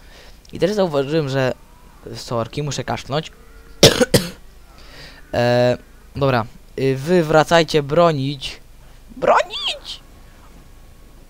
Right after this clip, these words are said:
A, zaraz mi pochodnie zniszczą. E, zauważyłem, że, e, jeśli się zaprzyjaźnimy, to mamy taki dziwny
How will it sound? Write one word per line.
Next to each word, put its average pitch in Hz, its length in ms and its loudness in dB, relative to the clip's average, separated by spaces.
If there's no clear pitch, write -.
A, - 40 -8
zaraz 494 200 6
mi 466 140 -4
pochodnie 453 420 2
zniszczą. 349 400 -12
E, 127 280 2
zauważyłem, 170 720 0
że, 165 680 0
e, 131 80 -4
jeśli 151 420 -2
się 175 80 -8
zaprzyjaźnimy, 170 540 -2
to 175 80 -2
mamy 170 160 0
taki 160 240 -6
dziwny 156 380 -4